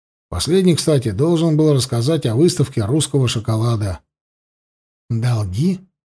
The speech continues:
«Мне о них неизвестно». «Ну, а, м-», Пьянковский многозначительно поигрывает кустистыми бровями. «Нет»,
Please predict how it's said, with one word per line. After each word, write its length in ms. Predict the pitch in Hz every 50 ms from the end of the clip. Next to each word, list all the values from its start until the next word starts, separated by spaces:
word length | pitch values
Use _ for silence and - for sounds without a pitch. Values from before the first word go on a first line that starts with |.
| _ _ _ _ -
«Мне 460 | - 85 101 127 123 120 123 131 135
о 60 | 147
них 200 | 156 156 139 -
неизвестно». 840 | 160 170 185 196 202 202 196 160 120 104 - - 120 120 117 107 - _ _ _ _ _ _ _ _ _ _ _ _ _ _ _ _ _ _ _ _ _ _ _ _ -
«Ну, 640 | 64 73 85 104 147 190 220 226 226 226 220 214 214
а, 340 | - 160 160 165 165 165 165
м-», 640 | 160 156 160 165 165 165 165 160 160 160 160 156 - 131 - _ _ _ _ _ _ _ -
Пьянковский 680 | 92 82 82 78 - - 156 170 147 - - - 151
многозначительно 1040 | 147 143 143 143 127 127 120 113 117 117 117 113 - 180 180 180 175 165 165 165 156
поигрывает 680 | 139 - 90 95 123 160 160 156 151 151 151 147 139 -
кустистыми 640 | - 95 85 - - 113 113 - - 120 113 104
бровями. 680 | 101 92 110 104 110 110 110 107 104 85 82 80 76 69 - _ _ _ _ _ _ _ _ _ -
«Нет», 640 | - 127 156 165 160 151 139 117 98 85 76 71